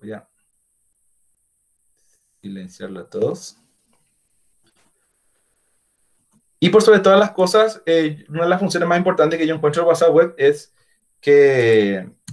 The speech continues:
puedo compartir archivos, ¿verdad? De mi computadora directamente a mi WhatsApp Web, ¿verdad? Anteriormente,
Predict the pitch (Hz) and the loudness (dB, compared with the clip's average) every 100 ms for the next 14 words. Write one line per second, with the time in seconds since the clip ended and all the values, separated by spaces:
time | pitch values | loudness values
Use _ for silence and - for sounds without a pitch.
0 | - _ - 127 135 156 165 135 135 139 | -20 _ -2 0 0 0 0 0 -2 -2
1 | 135 - 113 92 - - - _ _ _ | -2 -6 -8 -8 -10 -16 -20 _ _ _
2 | _ - 131 160 196 208 220 214 196 185 | _ -4 0 0 0 0 0 0 2 0
3 | 233 - _ _ _ _ _ _ _ 131 | -2 -6 _ _ _ _ _ _ _ -4
4 | 131 147 170 151 147 160 165 147 139 123 | 2 2 2 -2 -4 -2 0 0 0 -2
5 | 92 87 92 - 113 123 135 151 147 147 | -4 -8 -12 -16 -10 -2 2 2 0 -2
6 | 175 185 190 | -2 -2 -6